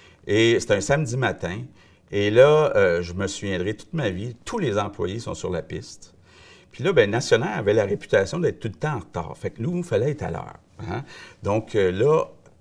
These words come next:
problème avec la porte de cargo. Là, un de nos mécaniciens,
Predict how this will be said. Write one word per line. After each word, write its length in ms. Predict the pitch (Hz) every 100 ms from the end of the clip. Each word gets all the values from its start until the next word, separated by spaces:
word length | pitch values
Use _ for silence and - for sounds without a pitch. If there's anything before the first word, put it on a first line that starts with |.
| _
problème 500 | 170 175 127 156 156
avec 180 | 98 -
la 100 | 95
porte 320 | - - 92
de 80 | 90
cargo. 600 | - 82 78 71 80 95 110
Là, 180 | - 110 123 85 - - - - - - _
un 120 | 92 117
de 60 |
nos 180 | 113 92
mécaniciens, 1080 | 95 104 101 101 87 - - 92 101 110